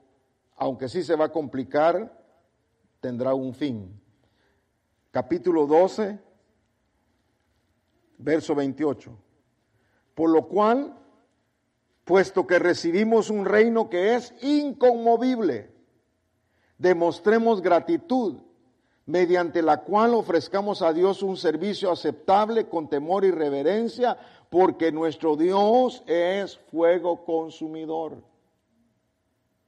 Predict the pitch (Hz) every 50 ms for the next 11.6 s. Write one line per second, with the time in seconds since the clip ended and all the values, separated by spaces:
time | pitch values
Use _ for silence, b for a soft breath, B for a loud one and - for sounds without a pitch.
0 | _ _ _ _ _ _ _ _ _ _ _ _ _ _ _ _ - 175 180 185
1 | 185 185 - 160 147 - 175 180 175 139 165 170 156 - 185 180 170 160 202 220
2 | 220 220 254 b b b b b b _ - 117 127 127 135 151 151 156 147 131
3 | - 131 123 113 117 123 117 120 113 101 113 - _ _ _ _ _ _ _ _
4 | _ _ _ _ _ _ _ _ _ _ _ _ _ _ _ _ _ _ _ _
5 | _ _ _ - - 175 185 190 185 175 156 131 147 120 165 170 175 170 139 160
6 | 160 143 - 196 208 233 262 240 - - _ _ _ _ _ _ - - - 156
7 | 143 135 135 127 156 165 170 156 160 151 131 - 117 123 131 131 123 127 139 139
8 | 135 123 117 101 98 _ _ _ _ _ _ _ _ _ _ _ _ _ _ _
9 | _ - 120 151 156 151 147 151 151 - - - - 170 180 185 196 202 196 -
10 | - - _ _ _ _ _ _ _ _ _ - 165 165 165 165 160 127 - 147
11 | 139 139 151 170 190 214 233 - 254 247 247 233